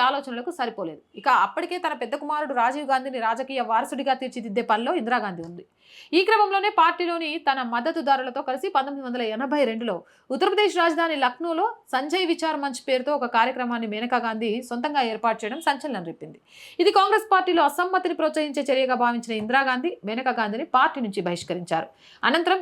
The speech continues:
జనతాదళ్ పార్టీలో చేరి ఎంపీగా గెలిచారు. ప్రస్తుతం బీజేపీలో కొనసాగుతున్న మేనకా గాంధీ కేంద్ర మంత్రిగా కూడా పనిచేశారు. ఇక ఉత్తరప్రదేశ్లో మరో పార్టీ అప్నాదళ్లోనూ కుటుంబ పోరుంది. అప్నాదళ్ పార్టీ వ్యవస్థాపకులు సోన్లాల్ పటేల్ తన కుమార్తె అనుప్రియ పటేల్ పై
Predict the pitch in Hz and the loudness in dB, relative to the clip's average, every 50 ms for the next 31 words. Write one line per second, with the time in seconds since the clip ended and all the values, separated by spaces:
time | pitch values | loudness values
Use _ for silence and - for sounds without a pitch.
0 | 269 202 233 247 294 - 349 349 320 277 240 277 247 247 247 240 233 233 226 - | 2 0 0 0 2 2 2 2 2 2 4 4 2 2 2 -2 -6 -6 -4 -2
1 | 226 254 339 277 254 277 - 311 220 190 175 175 175 180 - 180 - - - 196 | -2 0 0 -2 -2 0 0 0 0 0 -2 -4 -6 -8 -10 -12 -14 -12 -8 -8
2 | 208 - - 320 330 254 247 262 247 277 269 269 254 247 247 240 233 240 247 226 | -6 -4 0 0 0 0 0 0 0 0 0 0 -2 0 0 -2 0 2 2 2
3 | 226 220 220 208 202 196 208 240 285 285 285 262 254 240 233 277 294 233 254 254 | 2 0 -4 -4 -2 -2 0 0 2 4 4 4 2 0 0 0 -2 -2 -2 -2
4 | - 262 262 285 302 285 277 269 247 262 262 247 247 220 202 196 180 175 170 - | -2 -2 -2 0 0 0 -2 -2 -2 -2 0 0 2 2 2 0 0 -2 -4 -8
5 | 180 - - - - - _ _ - - - - - - 330 359 403 381 330 359 | -10 -10 -8 -10 -10 -12 _ _ -20 -20 -20 -16 -6 0 4 6 6 8 8 6
6 | 359 - 339 381 415 403 381 - 381 381 311 262 262 302 349 370 359 349 339 339 | 6 6 4 4 4 4 4 4 2 2 4 6 6 6 6 6 6 6 4 4
7 | 349 359 339 285 285 320 320 - - 233 - - 320 359 370 311 339 320 294 277 | 4 4 2 4 2 0 0 0 0 0 0 2 0 2 2 4 2 2 2 2
8 | 262 254 285 339 - 330 285 349 330 320 269 - 202 185 160 151 135 - - _ | 0 0 -2 -4 -4 -2 -2 0 0 0 0 0 0 -2 -2 -4 -8 -14 -20 _
9 | _ _ - - - - - 247 - 359 427 427 427 415 403 381 381 359 349 349 | _ _ -20 -6 2 4 4 4 6 6 6 6 6 6 6 6 6 6 4 6
10 | 359 - 226 262 277 302 302 - - 320 320 311 311 311 330 349 294 285 339 359 | 4 2 4 4 2 0 0 2 2 2 4 2 2 2 2 2 4 4 2 0
11 | - - _ _ _ _ - - - 359 370 403 427 415 392 392 370 370 339 - | 0 -6 _ _ _ _ -6 2 4 6 6 8 6 6 6 6 4 4 4 2
12 | 277 262 - 339 381 403 539 - - 262 262 262 247 277 269 285 302 294 - - | 2 2 4 2 0 0 0 -2 -2 0 0 0 -2 0 2 2 2 2 0 -6
13 | - - - 285 370 359 359 359 349 320 320 277 254 247 240 247 - 277 | -2 -2 -2 -2 -2 0 2 2 2 2 2 0 0 0 -2 -2 -2 -4